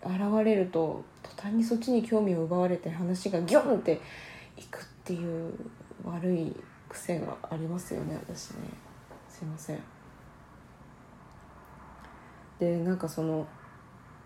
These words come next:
なんか自分が例えば日本の外に住むとか、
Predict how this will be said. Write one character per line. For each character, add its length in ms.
な 140
ん 60
か 180
自 200
分 580
が 220
例 320
え 40
ば 120
日 160
本 320
の 100
外 300
に 140
住 280
む 60
と 120
か、 460